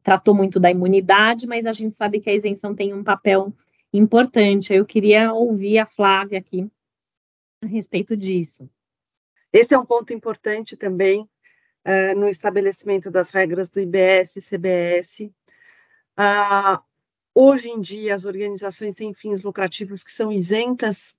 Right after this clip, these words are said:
Speaker 2: de impostos, elas não têm benefícios, regra geral, de, de I S S e C M S, mas elas têm um benefício específico de uma alíquota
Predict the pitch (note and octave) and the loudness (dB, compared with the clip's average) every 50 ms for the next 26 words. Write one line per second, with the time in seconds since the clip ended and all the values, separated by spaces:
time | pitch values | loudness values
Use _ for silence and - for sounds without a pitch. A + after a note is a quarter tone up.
0 | _ _ _ _ _ _ _ - F3 - G3+ G#3 G#3 G3 - G#3 G3 F#3+ F#3 F3+ | _ _ _ _ _ _ _ -18 -10 -6 -4 -2 -2 0 2 4 4 4 4 2
1 | - - G3 F#3 - G3 F#3+ F#3+ F#3+ F3 G#3 A3+ B3 C4+ C#4 B3+ A#3 A3 G3 G3 | -2 -8 -6 0 2 4 4 4 2 0 -2 -2 -2 0 2 0 0 2 2 2
2 | F#3+ F#3+ F#3 - - - G#3 G3+ - G#3+ G3 F#3 G#3 G3 F#3 F3 F#3+ F#3+ F3 F3+ | 2 2 0 -2 -6 -10 -10 -8 -8 -10 -10 -8 -4 -4 -2 -2 -2 -4 -2 -2
3 | F3 E3 F3+ G3 G3+ G3+ F#3 - F#3+ F#3 E3 D3 _ _ - F#3 F3+ F3+ F3 F3 | -2 0 0 0 0 -2 -4 -4 -4 -4 -4 -8 _ _ -10 -8 -6 -6 -6 -6
4 | F3 E3+ E3+ D3+ - _ - - F#3+ F#3 F3 E3+ - - - F3 E3 E3 E3 E3+ | -6 -8 -8 -10 -12 _ -2 2 4 4 4 4 0 -2 -2 0 2 4 2 2
5 | E3+ - - - F3+ - - F#3+ F#3 F3 F3 F3 E3 D#3+ D#3+ D#3+ D#3+ - - - | 0 -2 -8 -12 -12 -8 -2 0 0 0 2 0 2 2 0 -2 -4 -10 -20 -20
6 | _ _ _ _ _ - - - - - - - - _ _ - A3 A3 G#3 A#3 | _ _ _ _ _ -20 -20 -20 -20 -20 -20 -20 -20 _ _ 0 0 2 4 4
7 | A#3 A#3 A#3 A#3 - - - A#3 A#3 A#3+ A#3+ A#3 A3+ A3+ A3+ A#3+ A#3 A3 - - | 4 4 4 0 0 -2 -2 -2 -2 -2 -6 -2 -2 -2 -2 -2 -10 -10 -12 -16
8 | A3+ A3+ G3+ - - - B3 A#3 A3+ A3 _ _ _ _ _ _ _ _ _ _ | -12 -12 -12 -12 -10 -8 -8 -8 -8 -10 _ _ _ _ _ _ _ _ _ _
9 | _ _ - - - - C#4 B3+ - - - C4+ C#4 C4+ - - - - - A#3 | _ _ -16 -12 -4 -2 -2 -2 -2 -4 0 2 2 2 0 -2 -12 -8 -6 -6
10 | F#3+ A3+ A3 G#3+ G3+ G#3 G#3 A3 A3+ - - A#3+ A#3+ - B3 A3+ G#3+ G#3+ | -6 -6 -2 0 0 0 0 -4 -6 -6 -8 -8 -4 -2 0 0 0 -2